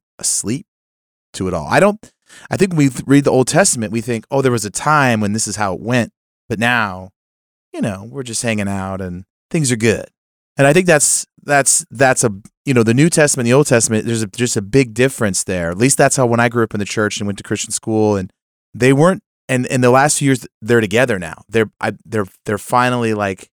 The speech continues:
if anything, now the Old Testament makes more sense than the New Testament even.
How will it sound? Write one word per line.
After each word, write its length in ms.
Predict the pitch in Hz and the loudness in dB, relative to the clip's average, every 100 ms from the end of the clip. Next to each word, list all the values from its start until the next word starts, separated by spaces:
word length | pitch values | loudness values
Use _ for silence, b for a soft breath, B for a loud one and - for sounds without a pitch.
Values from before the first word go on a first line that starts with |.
| _ _ | _ _
if 120 | 107 | -2
anything, 680 | 139 214 156 117 110 107 113 - _ _ - | 2 4 2 0 0 -2 -6 -12 _ _ -6
now 400 | 113 123 139 151 | 0 2 4 6
the 120 | 135 | 6
Old 120 | 120 | 4
Testament 360 | 117 120 - 101 | 4 0 0 -2
makes 200 | 107 - | -4 0
more 140 | 117 | 2
sense 280 | 110 110 98 | 2 -2 -4
than 80 | 101 | -4
the 80 | 98 | 0
New 180 | 113 | 0
Testament 440 | 180 98 - 87 80 | 0 -2 -6 -8 -12
even. 220 | 76 - | -14 -16